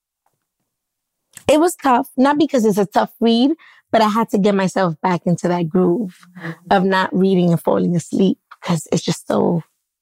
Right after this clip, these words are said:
Speaker 1: soothing. As I was reading it,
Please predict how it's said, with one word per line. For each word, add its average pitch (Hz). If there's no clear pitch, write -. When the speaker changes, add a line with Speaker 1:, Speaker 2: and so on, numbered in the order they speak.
Speaker 1:
soothing. 185
As 254
I 247
was 202
reading 262
it, 196